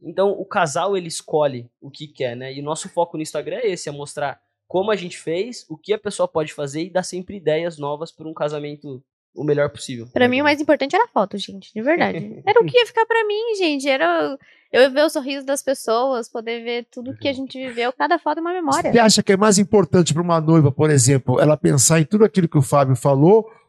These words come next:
Speaker 4: ou ter essa observação de falar, "Eu quero pra mim"? E assim, vou gastar mais pra eu ver depois do que propriamente o que eu vou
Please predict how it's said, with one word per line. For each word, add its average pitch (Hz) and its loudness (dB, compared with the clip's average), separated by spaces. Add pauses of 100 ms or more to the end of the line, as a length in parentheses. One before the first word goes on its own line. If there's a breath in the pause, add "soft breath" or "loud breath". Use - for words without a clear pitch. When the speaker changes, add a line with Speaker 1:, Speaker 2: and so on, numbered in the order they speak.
Speaker 4:
ou 202 6
ter 196 2
essa 175 4
observação 165 2
de 151 0
falar, 170 4
"Eu 175 4
quero 180 0
pra 196 2
mim"? 202 4 (720)
E 220 -2
assim, 196 4
vou 170 4
gastar 196 4
mais 190 2
pra 196 6
eu 185 8
ver 170 6
depois 214 2
do 233 -2
que 208 2
propriamente 196 4
o 180 -4
que - -6
eu 196 6
vou 180 4